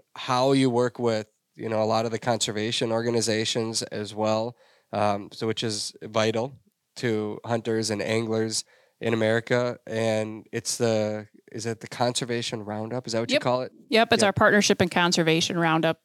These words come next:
Speaker 2: uh, that we work with, uh, currently for twenty twenty-three, it's Pheasants Forever and Quail Forever,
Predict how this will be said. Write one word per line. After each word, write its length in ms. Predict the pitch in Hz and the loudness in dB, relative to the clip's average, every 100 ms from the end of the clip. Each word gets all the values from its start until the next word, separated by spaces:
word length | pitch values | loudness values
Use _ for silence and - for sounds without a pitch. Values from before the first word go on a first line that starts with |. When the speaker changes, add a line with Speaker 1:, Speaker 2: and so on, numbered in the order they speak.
| - | -4
Speaker 2:
uh, 420 | 180 165 156 151 151 | 0 2 2 0 0
that 500 | 165 156 156 151 - _ _ - _ | 2 4 2 0 -8 _ _ -20 _
we 160 | 185 170 | 2 4
work 300 | 180 170 - | 6 4 4
with, 480 | 175 165 160 - - | 4 4 2 -4 -6
uh, 320 | - 160 151 - _ 214 - | 0 2 0 -4 _ -18 -2
currently 360 | 262 262 240 233 | 4 4 4 2
for 100 | 214 | 4
twenty 220 | 220 208 | 4 6
twenty-three, 480 | 202 190 190 196 190 | 6 6 6 6 6
it's 200 | - - | 4 4
Pheasants 360 | 185 180 170 | 4 4 0
Forever 320 | - 185 170 | 2 2 4
and 100 | 180 | 2
Quail 240 | - 180 170 | 2 2 2
Forever, 640 | - 190 170 165 165 180 | 2 2 4 2 2 -2